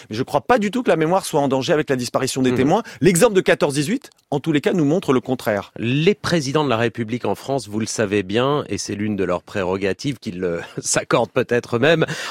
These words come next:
Speaker 2: en tout cas, ils écrivent l'histoire en reconnaissant le, le rôle de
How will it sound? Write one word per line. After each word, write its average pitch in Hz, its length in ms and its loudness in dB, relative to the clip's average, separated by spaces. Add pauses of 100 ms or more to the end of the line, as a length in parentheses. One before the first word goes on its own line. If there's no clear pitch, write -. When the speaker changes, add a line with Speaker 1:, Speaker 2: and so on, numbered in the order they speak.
Speaker 2:
en 180 120 4
tout 202 140 0
cas, 226 160 4
ils 143 420 2
écrivent 196 480 2
l'histoire 104 840 0
en 156 220 4
reconnaissant 160 680 2
le, 117 260 2
le 104 120 2
rôle 127 320 2
de 101 280 2